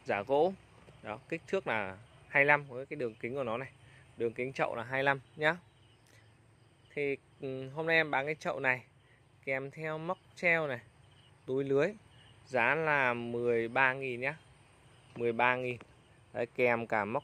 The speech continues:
treo, cả túi lưới, mười ba nghìn nhá. Mười ba nghìn một bộ. Cái này bác, các bác mà ra ngoài cửa hàng hỏi thì ít nhất người ta phải bán hai mươi nghìn. Đó, em bán cả một bộ kèm móc treo túi lưới đây.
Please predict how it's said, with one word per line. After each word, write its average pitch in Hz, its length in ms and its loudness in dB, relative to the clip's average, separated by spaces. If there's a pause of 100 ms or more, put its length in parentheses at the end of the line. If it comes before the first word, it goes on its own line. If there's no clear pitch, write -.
treo, 131 300 0
cả 110 160 -2
túi 104 200 -4
lưới, 113 220 -2
mười 123 220 -2
ba 117 200 4
nghìn 117 260 -4
nhá. 131 140 0 (1800)
Mười 120 160 2
ba 123 140 6
nghìn 123 200 -4
một 113 120 -4
bộ. 135 240 6 (760)
Cái 123 120 2
này 135 180 4
bác, 156 220 6 (720)
các 170 120 4
bác 180 180 8
mà 151 180 0
ra 135 160 0
ngoài 127 300 0
cửa 113 120 0
hàng 113 300 -4
hỏi 117 420 -4
thì - 80 -12
ít 143 160 -8
nhất 165 180 -6
người 139 140 -6
ta 127 160 -2
phải 131 140 -6
bán 104 220 -4
hai 131 220 2
mươi 123 120 -4
nghìn. 123 200 -4 (480)
Đó, 110 120 0
em 123 280 -2
bán 113 200 0
cả 123 120 0
một 110 200 -2
bộ 117 220 0 (120)
kèm 113 280 -2
móc 135 180 -2
treo 123 200 2
túi 117 180 -2
lưới 110 200 -2
đây. 131 120 4